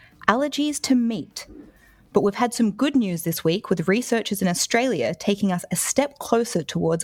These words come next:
understanding just how mammalian meat allergies can form. And it's something to do with a sugar that usually gets injected into the human body by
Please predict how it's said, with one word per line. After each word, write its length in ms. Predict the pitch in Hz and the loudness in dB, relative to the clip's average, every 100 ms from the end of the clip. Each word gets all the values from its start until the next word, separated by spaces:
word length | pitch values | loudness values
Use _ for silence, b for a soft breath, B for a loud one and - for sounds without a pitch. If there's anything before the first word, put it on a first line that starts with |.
| - | 0
understanding 760 | 196 233 - 170 165 165 160 165 B B | 2 2 -2 0 0 2 0 -4 B B
just 380 | - 233 277 - | 0 0 0 -2
how 260 | - 208 190 | 0 2 2
mammalian 640 | 165 165 170 170 160 160 | 2 0 0 0 2 2
meat 220 | 180 202 | 0 0
allergies 520 | 160 143 147 160 151 | 0 0 0 -2 -2
can 160 | - 180 | 0 0
form. 600 | 165 190 180 143 71 175 b b b b b b b b _ - | 2 0 2 0 -4 -8 b b b b b b b b _ 0
And 140 | 180 | 0
it's 100 | 180 | 0
something 340 | - 262 349 370 | 0 0 0 0
to 100 | 254 | 0
do 160 | 247 | 0
with 200 | 220 220 | 0 0
a 80 | 214 | -2
sugar 680 | 196 - - 349 277 120 196 - | -2 -2 0 0 0 0 0 -2
that 120 | 202 | 0
usually 440 | 190 254 302 311 | 0 0 0 -2
gets 200 | 277 - | -2 0
injected 540 | 226 202 208 185 202 180 | 0 2 0 0 -2 0
into 180 | 175 | -2
the 80 | 175 | -2
human 460 | 175 - 262 269 233 | -4 0 2 2 0
body 340 | 165 165 175 | -2 -2 -4
by 280 | 185 - 170 | -2 0 0